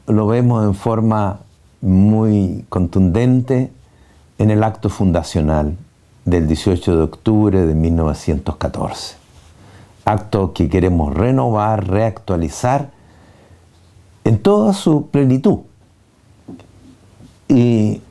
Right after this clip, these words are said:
en ese sentido, el Padre Quentenich nos muestra una piedad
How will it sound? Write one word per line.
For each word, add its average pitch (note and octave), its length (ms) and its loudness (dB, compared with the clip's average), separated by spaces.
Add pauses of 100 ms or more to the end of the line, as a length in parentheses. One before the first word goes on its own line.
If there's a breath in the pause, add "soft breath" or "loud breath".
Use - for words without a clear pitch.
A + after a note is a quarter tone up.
en C3 160 2
ese F3 240 0
sentido, D#3 720 0 (960 soft breath)
el G2 120 0
Padre C#3 340 2
Quentenich C#3 800 0 (720)
nos G#2 280 0 (840)
muestra C3 800 0 (540)
una A2+ 400 0
piedad G#2 540 0